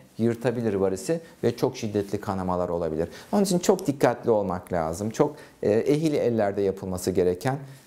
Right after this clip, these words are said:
e, bir girişim. Özellikle yıllardan beri endoskopik ultrason yapanların, e, bu işlemi yapmasını tavsiye ediyoruz. Ülkemizde biz yapıyoruz. Bir de Avrupa'da bir ekip var bunu yapan.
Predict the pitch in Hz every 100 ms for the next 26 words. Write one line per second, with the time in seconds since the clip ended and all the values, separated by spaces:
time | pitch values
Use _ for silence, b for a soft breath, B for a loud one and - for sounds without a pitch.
0 | - 104 104 135 120 110 101 160 151 139
1 | 131 120 - 151 151 B B 147 156 156
2 | 147 151 143 131 - - 110 117 110 113
3 | 117 120 120 123 120 110 110 107 117 110
4 | 101 - 104 107 104 101 - - - 90
5 | 87 104 92 - 95 92 87 - 95 -
6 | 85 - 90 85 85 82 - 76 95 107
7 | 156 - B B B 160 165 190 175 160
8 | 175 165 160 151 120 117 113 139 - 147
9 | 139 123 131 131 123 113 107 82 95 -
10 | - 98 92 98 90 85 127